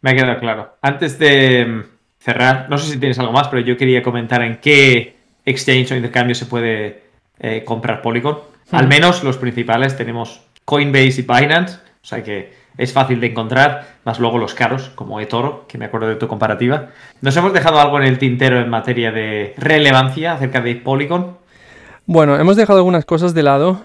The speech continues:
Speaker 2: Eh, lo que pasa es que, eh, estamos hablando todavía de conceptos más técnicos, ¿vale? Hay, hay conceptos relacionados con, em, lo que se llaman, eh, Zero Knowledge, eh, Rollups, Optimistic, eh, Rollups, eh,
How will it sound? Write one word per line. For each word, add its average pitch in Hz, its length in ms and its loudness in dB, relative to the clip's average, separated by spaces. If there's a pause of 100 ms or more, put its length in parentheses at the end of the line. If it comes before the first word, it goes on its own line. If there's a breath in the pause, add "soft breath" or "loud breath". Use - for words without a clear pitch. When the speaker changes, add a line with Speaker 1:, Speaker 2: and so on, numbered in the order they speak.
(120)
Speaker 2:
Eh, 143 100 -2
lo 131 160 -2
que 135 80 -2
pasa 147 240 -2
es 170 100 -6
que, 156 440 -4 (640)
eh, 143 280 -6 (200 loud breath)
estamos 151 320 -4
hablando 160 200 0
todavía 143 240 2
de 143 40 0
conceptos 143 400 -2
más 139 260 -4 (140)
técnicos, 131 420 -8
¿vale? 131 240 -4
Hay, 139 400 -4
hay 135 100 -6
conceptos 143 460 -4
relacionados 135 460 -6
con, 131 340 -6 (640 loud breath)
em, 139 480 -10 (320)
lo 139 60 -12
que 135 40 -12
se 135 80 -2
llaman, 131 380 0
eh, - 260 -14
Zero 139 220 -2
Knowledge, 135 580 -4 (160)
eh, 60 360 -10 (180)
Rollups, 139 560 -4
Optimistic, - 720 -10
eh, 135 180 -2
Rollups, 139 580 -2 (600 soft breath)
eh, 60 440 -6